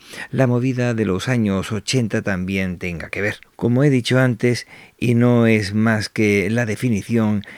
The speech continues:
de contracultura, puede ser un movimiento que se opone al sistema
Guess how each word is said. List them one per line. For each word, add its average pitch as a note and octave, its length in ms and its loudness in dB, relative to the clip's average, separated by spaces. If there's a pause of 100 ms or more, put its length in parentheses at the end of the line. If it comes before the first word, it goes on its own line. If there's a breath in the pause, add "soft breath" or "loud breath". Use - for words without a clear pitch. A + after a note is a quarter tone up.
(160 loud breath)
de A2+ 220 4
contracultura, G#2+ 1000 -4 (160 loud breath)
puede C#3 260 2
ser C#3 240 0
un C3+ 180 0
movimiento A#2 640 -2
que A#2+ 120 -4
se A2+ 360 0
opone G#2 520 -2
al - 160 -6
sistema E2+ 760 -4